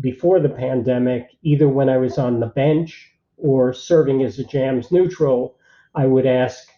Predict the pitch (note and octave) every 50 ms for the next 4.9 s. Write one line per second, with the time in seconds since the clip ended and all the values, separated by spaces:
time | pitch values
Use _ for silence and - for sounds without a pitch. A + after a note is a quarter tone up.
0 | _ _ _ - - C#3+ C#3+ C#3 C3+ - - C3 B2+ C3 C3 A#2+ A#2+ A#2+ G#2+ -
1 | D3 C#3 B2+ B2 - C#3 B2 B2 B2 A2 A2 G#2 - - C3+ C3 C3 B2 A#2+ A#2+
2 | A2 - - - _ - - B2+ B2 C3 B2+ B2 A#2+ A2+ - - B2 A#2 A#2 -
3 | - F3 E3+ D3+ D3 - - A2+ - - _ - - - _ _ _ - - _
4 | _ - - - C#3+ C3+ C3 C3 D3 D3 - - - D#3+ C3+ C3 C3 -